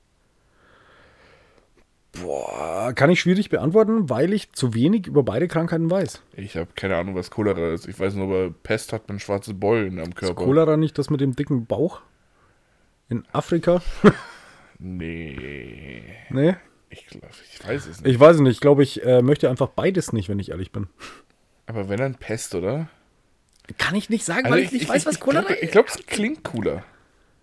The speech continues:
Speaker 1: Ich hab die Pest schockt auf jeden Fall mehr, als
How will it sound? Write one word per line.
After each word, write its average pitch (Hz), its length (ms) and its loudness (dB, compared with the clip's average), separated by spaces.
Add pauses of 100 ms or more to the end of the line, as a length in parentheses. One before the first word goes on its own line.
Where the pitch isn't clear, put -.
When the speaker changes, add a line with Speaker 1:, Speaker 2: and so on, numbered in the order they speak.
(120)
Speaker 1:
Ich - 100 0
hab 202 120 2
die 110 100 -6 (160)
Pest - 460 0
schockt - 420 0
auf 123 160 -4
jeden 143 160 2
Fall 120 200 2
mehr, 117 500 2
als 110 180 -8